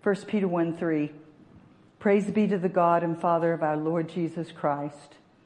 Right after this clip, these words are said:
In his great mercy, he has given us a new birth and a living hope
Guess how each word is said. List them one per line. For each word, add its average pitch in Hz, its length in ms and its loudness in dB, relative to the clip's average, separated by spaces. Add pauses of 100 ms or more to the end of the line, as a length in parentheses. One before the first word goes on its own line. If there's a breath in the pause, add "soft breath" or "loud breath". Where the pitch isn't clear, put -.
(520 soft breath)
In 175 140 4
his 196 340 2
great 202 260 0
mercy, 190 420 -2
he 175 80 -2
has 156 160 -2
given 175 260 0
us 170 160 -4
a 170 60 -2
new 165 200 0
birth 180 380 -2
and 156 120 -2
a 151 60 -2
living 170 340 -4
hope 185 360 -6